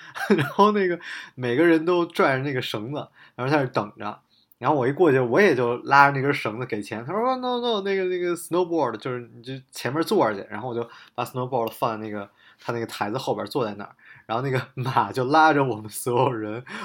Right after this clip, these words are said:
我就看着所有人都在那儿，觉得特别精彩的一个，一个，一个项目吧。然后把那拉到我们到最前面之后呢，又有一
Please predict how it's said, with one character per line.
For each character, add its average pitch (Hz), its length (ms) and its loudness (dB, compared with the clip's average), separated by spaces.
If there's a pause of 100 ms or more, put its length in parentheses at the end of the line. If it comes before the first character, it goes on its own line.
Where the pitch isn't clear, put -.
我 117 140 -2
就 123 60 0
看 151 260 -2
着 131 100 0 (200)
所 - 300 -4
有 135 80 4
人 139 120 2
都 143 100 2
在 147 140 2
那 135 80 -2
儿， 123 80 -4
觉 127 100 -4
得 139 80 -2
特 143 160 -6
别 131 220 -2 (500)
精 202 220 -2
彩 139 180 2
的 107 120 -4
一 110 160 -2
个， 113 180 -4
一 110 100 -4
个， 110 120 -6
一 117 100 -6
个 120 80 -2
项 131 300 -2
目 107 160 -12
吧。 95 180 -12 (180)
然 123 140 0
后 147 100 4
把 123 220 2
那 120 140 -4
拉 151 180 6
到 151 100 0
我 120 80 0
们 107 140 -10
到 139 160 0
最 - 240 -2
前 - 180 -6
面 120 160 -8
之 131 80 -2
后 135 140 0
呢， 113 140 -6
又 120 100 -4
有 110 100 -2
一 110 140 -6